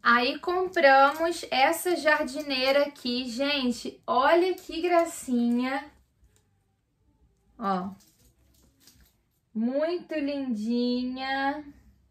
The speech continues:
Tamanho dois anos também, que é o tamanho que Giovana tá usando agora.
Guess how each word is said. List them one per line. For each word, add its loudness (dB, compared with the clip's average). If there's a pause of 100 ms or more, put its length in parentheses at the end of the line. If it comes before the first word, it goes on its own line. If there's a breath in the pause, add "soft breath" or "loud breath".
(2750)
Tamanho 0
dois 2
anos 2
também, -2
que -6
é 4
o 0
tamanho -6
que -10
Giovana 0
tá -2
usando -2
agora. 2